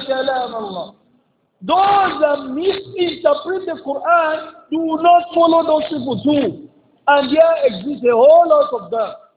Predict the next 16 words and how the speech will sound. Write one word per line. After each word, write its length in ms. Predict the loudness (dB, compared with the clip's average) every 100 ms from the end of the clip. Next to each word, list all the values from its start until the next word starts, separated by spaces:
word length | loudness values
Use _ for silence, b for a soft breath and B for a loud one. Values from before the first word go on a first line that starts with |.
| _
I 80 | -2 2
just 240 | 2 2
told 200 | 0 -2
you 240 | -2 -2 -2
about, 360 | 2 4 4 2 -2 -20 _ _ _ _ _
um, 760 | 4 4 4 0 -2 -6 -12 -16 _ _ _ _ _ -6 -6 -8 _ _ -2
innovation 800 | 2 6 4 4 -2 -10 -10 -10
now. 240 | -8 -8 -14 _ _ _ _
That 260 | 2 2 -2
it 80 | -10 -4
actually 560 | 0 0 2 2 2 0 -8 -6
spoils 600 | 2 4 4 2 0 -8 -14 -20 _ -2
that 260 | 0 0 -2 -12 -4 -2
act 400 | 0 -2 -6 -6
you 180 | -4
did, 320 | 0 0 0